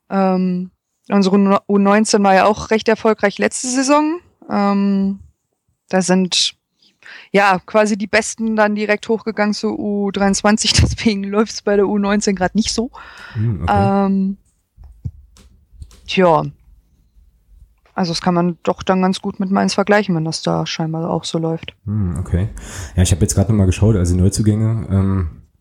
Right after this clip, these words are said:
Speaker 2: ihr habt, glaub ich, ja, den Dominik Volkmar von, ich glaub, Oldenburg ist das hier, oder? Ja, genau.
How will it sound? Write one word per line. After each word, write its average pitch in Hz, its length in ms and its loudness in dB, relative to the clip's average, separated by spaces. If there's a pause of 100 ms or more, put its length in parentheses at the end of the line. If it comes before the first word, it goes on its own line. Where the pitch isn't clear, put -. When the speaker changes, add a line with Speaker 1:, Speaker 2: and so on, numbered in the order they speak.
(120)
Speaker 2:
ihr 87 80 2
habt, - 100 -2
glaub 95 160 2
ich, - 400 -4
ja, 92 160 -2
den 82 140 2
Dominik 95 320 2
Volkmar 131 420 0
von, 85 200 -2
ich - 80 -8
glaub, - 220 -2
Oldenburg 156 460 2
ist - 140 -6
das 147 100 -2
hier, 190 160 -2 (160)
oder? 139 340 -2 (240)
Ja, 113 360 0
genau. 107 420 0